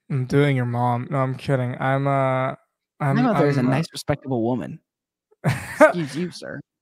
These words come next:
Speaker 2: Your mutuals with my father on Twitter.
Speaker 1: Oh, your dad's great. We should get him on the show. No, I'm kidding. Um, but, uh, yeah, so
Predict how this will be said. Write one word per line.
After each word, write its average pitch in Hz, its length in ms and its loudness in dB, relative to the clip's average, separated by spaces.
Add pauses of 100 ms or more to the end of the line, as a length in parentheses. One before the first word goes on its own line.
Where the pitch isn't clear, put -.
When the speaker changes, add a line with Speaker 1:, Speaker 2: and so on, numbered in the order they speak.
(1120)
Speaker 2:
Your 202 160 10
mutuals 196 460 6
with 165 100 -2
my 180 160 6
father 175 400 6
on 185 160 4
Twitter. 135 420 2 (600)
Speaker 1:
Oh, 151 80 8
your 160 160 8
dad's 160 340 8
great. 127 380 6
We 165 100 8
should 170 160 2
get 156 140 8
him 139 80 0
on 131 100 0
the - 60 -4
show. 139 120 -8
No, 135 100 -10
I'm 117 100 -10
kidding. 117 340 -8
Um, 123 400 -2 (1800)
but, 143 440 8
uh, 131 580 4 (440)
yeah, 180 320 8
so 170 720 6